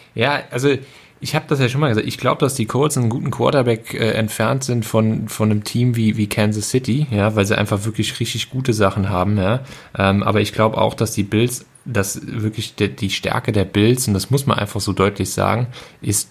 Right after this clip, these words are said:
ist Josh Allen auf Quarterback. Der hat, also aus meiner Sicht, wenn du jetzt mal rein nur die Wurfkraft siehst, würde ich den fast, also mindestens gleichwertig, äh, mit, äh, Pat Mahomes sehen. Rein vom Arm her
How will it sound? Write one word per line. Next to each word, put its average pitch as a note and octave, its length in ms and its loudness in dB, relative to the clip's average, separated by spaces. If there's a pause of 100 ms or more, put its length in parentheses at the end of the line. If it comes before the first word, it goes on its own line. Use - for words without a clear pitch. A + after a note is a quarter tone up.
(240)
ist - 400 -6
Josh - 260 -4
Allen A2+ 200 2
auf - 160 -4
Quarterback. G#2+ 560 0
Der G2 120 0
hat, G2+ 200 -2
also A2+ 260 0
aus G2+ 140 0
meiner A2 320 2
Sicht, G2+ 180 -6
wenn G2+ 120 2
du G2+ 100 4
jetzt F#2+ 160 0
mal F#2 140 2
rein C3 440 2
nur E3+ 160 6
die G#2+ 240 -2
Wurfkraft - 600 -4
siehst, B2+ 340 -6 (320)
würde A2+ 160 0
ich A2+ 100 -2
den G#2+ 140 0
fast, - 440 -8 (460)
also F#2 180 -2
mindestens E3 640 2
gleichwertig, D#3 880 -4
äh, B2 380 -4
mit, A2+ 400 -6
äh, G#2 300 -2
Pat G#2+ 260 -8
Mahomes G#2+ 400 -2
sehen. A2+ 300 -2 (480)
Rein A2+ 380 2
vom A2 200 0
Arm B2+ 240 0
her D3 260 2